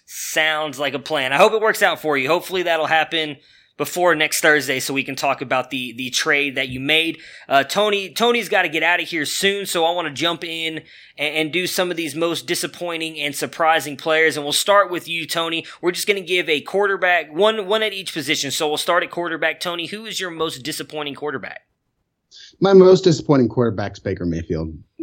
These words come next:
Speaker 2: and by a mile, which I don't even wanna, like, I feel like it's disrespectful at this point with all the hate that he's gotten.
Speaker 1: Mm-hmm.
Speaker 2: Probably a perfectly fine, suitable quarterback. I, I don't know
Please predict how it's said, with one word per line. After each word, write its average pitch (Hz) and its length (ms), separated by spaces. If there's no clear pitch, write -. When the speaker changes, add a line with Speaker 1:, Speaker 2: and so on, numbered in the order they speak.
Speaker 2:
and 127 260
by 95 300
a 87 160
mile, 78 560
which - 360
I 143 100
don't 185 120
even 139 240
wanna, 95 400
like, 135 140
I 170 100
feel 180 220
like 131 220
it's 120 200
disrespectful 110 800
at 87 80
this 90 160
point - 300
with 90 80
all 117 120
the 80 120
hate 104 320
that 107 100
he's 113 240
gotten. 123 480
Speaker 1:
Mm-hmm. 135 280
Speaker 2:
Probably 127 540
a 110 40
perfectly 123 460
fine, 104 500
suitable 104 440
quarterback. 101 560
I, 101 300
I 131 100
don't 139 220
know 131 260